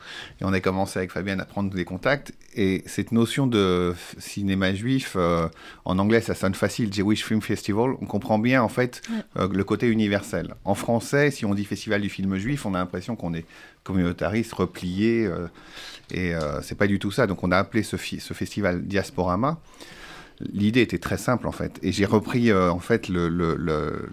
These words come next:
Speaker 1: la, la, les valeurs du Fonds social. Et les valeurs du Fonds social, c'est justice sociale, principe républicain, pluralisme, intégrité. Et quand je dis ça, je me dis, « Mais oui, en fait, ce, ces principes-là d'universalisme,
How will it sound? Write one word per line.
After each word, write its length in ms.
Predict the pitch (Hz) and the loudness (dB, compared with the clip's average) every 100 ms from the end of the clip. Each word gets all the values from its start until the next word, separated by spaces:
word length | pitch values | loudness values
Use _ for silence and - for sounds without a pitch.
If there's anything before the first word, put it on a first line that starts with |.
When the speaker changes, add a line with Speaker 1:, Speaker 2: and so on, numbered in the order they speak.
| - - - - - - - | -12 -14 -16 -16 -16 -14 -10
Speaker 1:
la, 120 | 92 - 62 | -10 -10 -14
la, 80 | 80 | -8
les 160 | 90 | -6
valeurs 380 | 92 107 131 117 | 2 4 6 4
du 100 | 104 | 0
Fonds 160 | - 90 | -6 -6
social. 580 | 92 - 120 147 95 82 - - - - - | -6 0 2 2 0 -6 -14 -20 -20 -20 -10
Et 100 | 90 | -2
les 140 | 90 90 | 0 4
valeurs 200 | 92 92 | 4 2
du 60 | |
Fonds 160 | 90 82 | 0 -6
social, 380 | 92 85 135 127 | -6 0 0 0
c'est 280 | - 85 82 | -2 -2 0
justice 380 | 98 - 92 | -4 -4 -6
sociale, 380 | - 98 - 135 | -4 -2 0 0
principe 340 | 120 104 110 - | 0 -2 -2 -4
républicain, 540 | 98 92 92 - 143 | -6 -4 -4 0 0
pluralisme, 520 | 120 110 98 135 - | 2 2 2 0 -4
intégrité. 500 | 92 98 92 92 90 78 - - - - - | -4 -2 -2 -2 -4 -8 -12 -20 -20 -20 -10
Et 40 | |
quand 160 | - 95 | -2 -2
je 140 | 90 | 0
dis 160 | 87 87 | -2 0
ça, 160 | 139 | 0
je 100 | 131 | 0
me 60 | 98 | 0
dis, « 80 | 90 | 0
Mais 80 | 92 | 2
oui, 180 | 135 98 | 2 0
en 60 | |
fait, 240 | - 123 - | -2 -4 -2
ce, 140 | - - | -8 -8
ces 160 | - 110 | -6 -4
principes-là 600 | - 127 - 120 127 107 | -2 -4 -4 -2 0 0
d'universalisme, 960 | 95 92 98 92 - 92 117 165 95 | 0 0 -2 -4 -4 -4 -4 -6 -10